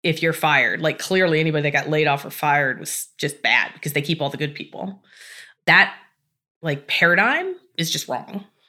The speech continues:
Uh, and I didn't realize it at the time. I think I would have never told someone they should resign when they actually got fired, right? Like, I think that's one of those things, like, own your story. It's okay. And that's probably one of the pieces that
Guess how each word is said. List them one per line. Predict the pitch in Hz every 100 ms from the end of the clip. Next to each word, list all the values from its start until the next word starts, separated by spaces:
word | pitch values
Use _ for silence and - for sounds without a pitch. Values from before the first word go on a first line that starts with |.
| -
Uh, |
and | 185 156 147 160
I | 156 151
didn't | 147 170 160
realize | 143 120 139
it | 143
at | 135
the | 156
time. | - - 190 - _ _ _ _ _
I | 180 175 170 160 156 160 160 160
think | 180 170 - -
I | - 156
would | 156 170 165
have | 160 160 151 - - _ _ _ _ _
never | 175 175 185 175 165
told | - 175 165
someone | 165 156
they |
should | 147 151
resign | 156 143 147 147 143 147 156 _ _
when | 160 151
they | 143
actually | 139 - -
got | 143 -
fired, | - - - 220 -
right? | 170 -
Like, | 151
I | 147
think | 151
that's | 147 143
one | 151
of | 147
those | 147
things, | 185 220
like, | 175 156
own | 156 160
your | 147
story. | - 147 196 254
It's | - 151
okay. | 156 202 214 _ _ - - - _ _ _
And | 156
that's | 147 143
probably | - 151
one | 147 147
of |
the | 139 139
pieces | - 147 165 160
that | 160 139